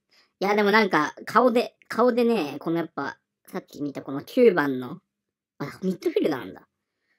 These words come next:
この牧野寛太、ちょっと注目だね。いや、なんかこの、優しそうな笑顔とは裏腹に、相手守備をゴリゴリ切り裂くようなね、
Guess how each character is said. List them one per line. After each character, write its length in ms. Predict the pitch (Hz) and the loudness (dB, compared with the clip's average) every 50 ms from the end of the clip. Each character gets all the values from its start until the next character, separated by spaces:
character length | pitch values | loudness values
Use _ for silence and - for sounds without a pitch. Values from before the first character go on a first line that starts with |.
| _ _ _ | _ _ _
こ 100 | - 170 | -10 -8
の 80 | 156 143 | -6 -4
牧 420 | 143 156 185 233 - _ - 196 160 | -2 -2 -4 -4 -6 _ -6 -4 -4
野 140 | 143 131 | -4 -4
寛 200 | - - 160 151 | -6 -6 -6 -6
太、 220 | 147 - - 110 - | -6 -6 -8 -12 -10
ち 100 | - 139 | -12 -14
ょ 20 | - | -14
っ 20 | |
と 140 | - - - | -14 -14 -14
注 180 | - 151 147 | -10 -8 -6
目 220 | 143 139 135 139 131 | -6 -6 -8 -8 -8
だ 100 | 131 127 | -8 -8
ね。 240 | 127 127 117 - _ _ _ _ _ _ _ _ _ _ _ _ _ _ _ _ _ _ _ _ _ _ _ _ _ _ _ - | -8 -10 -12 -14 _ _ _ _ _ _ _ _ _ _ _ _ _ _ _ _ _ _ _ _ _ _ _ _ _ _ _ -10
い 60 | 156 | -6
や、 100 | 143 147 | -4 -2
な 100 | 151 156 | -2 -4
ん 60 | 147 | -4
か 160 | 147 139 135 | -4 -6 -8
こ 120 | - - 151 | -6 -4 -4
の、 260 | 156 156 151 - _ _ _ _ _ _ _ _ _ _ _ _ _ _ _ | -4 -4 -4 -8 _ _ _ _ _ _ _ _ _ _ _ _ _ _ _
優 140 | - 151 139 | -12 -10 -8
し 160 | - 185 175 | -8 -8 -8
そ 180 | - - 180 170 | -6 -4 -4 -2
う 40 | 170 | 0
な 280 | 165 165 165 175 _ _ _ - | 0 -2 -2 -4 _ _ _ -4
笑 120 | 175 175 165 | -2 -2 0
顔 160 | 160 156 - | -2 -4 -4
と 100 | - 139 | -6 -4
は 60 | 135 | -4
裏 180 | 139 139 143 139 | -4 -4 -6 -6
腹 220 | 156 143 139 135 | -6 -6 -6 -4
に、 300 | 135 135 135 131 - _ _ _ _ _ _ - | -4 -4 -6 -6 -8 _ _ _ _ _ _ -8
相 180 | 160 156 147 - | -6 -6 -6 -6
手 80 | 160 | -8
守 280 | 151 - 175 156 156 143 | -8 -6 -6 -6 -4 -4
備 40 | 139 | -4
を 200 | 131 127 131 123 | -4 -6 -8 -10
ゴ 140 | 127 - 147 | -8 -8 -8
リ 80 | 147 139 | -6 -6
ゴ 100 | 135 131 | -6 -8
リ 140 | 131 123 _ | -10 -10 _
切 160 | - - 151 | -14 -12 -12
り 60 | 143 | -12
裂 180 | - - 143 - | -10 -12 -14 -12
く 100 | - 131 | -12 -14
よ 80 | 120 | -12
う 40 | 113 | -12
な 100 | 113 107 | -14 -14
ね、 260 | 107 110 107 117 _ | -14 -16 -16 -18 _